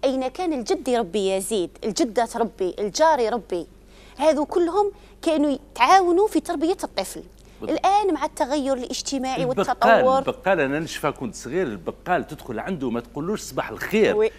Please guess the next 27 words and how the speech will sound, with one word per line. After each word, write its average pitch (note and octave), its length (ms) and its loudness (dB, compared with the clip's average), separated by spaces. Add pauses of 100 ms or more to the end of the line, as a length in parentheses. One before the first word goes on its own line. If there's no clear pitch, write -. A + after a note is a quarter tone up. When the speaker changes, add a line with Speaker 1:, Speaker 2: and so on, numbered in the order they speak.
(160)
Speaker 2:
يروح G3+ 200 2
يقول: F#3+ 240 -2
"هل A#3 120 6
باباك؟" F3+ 500 2 (320)
دوك G#3+ 220 2
كان F#3 160 0
يربي، E3 500 2 (260)
يعني B3 440 -4 (360)
اي A#3 320 -2 (160)
كانوا G3+ 260 -2
معنيين. C#3 880 -2
هو C3+ 140 -2
المشكل F3 520 -2
بالك D#3 300 -2
اللي C#3+ 120 -6
وصلنا B2+ 340 -8
له G3+ 240 -2 (280)
ماشي B3+ 180 -6
غير C4 140 -2
في - 60 -12
الجزائر، G#3 440 0
بالك D3 280 0
يعني - 140 -4
Speaker 1:
أكيد، D4+ 260 0
Speaker 2:
كاع G3+ 100 6
Speaker 1:
نعم، G#3+ 200 4
Speaker 2:
الامم، B3 260 6